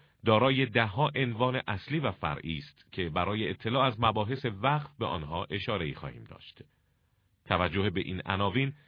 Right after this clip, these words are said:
نشان دهندهٔ دقت مؤلف گرانقدر آن، حضرت امام رحمت الله علیه است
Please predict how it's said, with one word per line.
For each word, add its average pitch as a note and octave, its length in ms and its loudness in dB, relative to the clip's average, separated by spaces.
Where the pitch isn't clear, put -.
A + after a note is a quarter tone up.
نشان A2+ 320 2
دهندهٔ C3 460 0
دقت C#3+ 440 0
مؤلف C3 480 2
گرانقدر A2+ 600 0
آن، E2 260 -2
حضرت F2+ 320 -2
امام A#2+ 360 4
رحمت A#2 320 -2
الله F#2 260 0
علیه D#2 360 -2
است G2+ 360 -6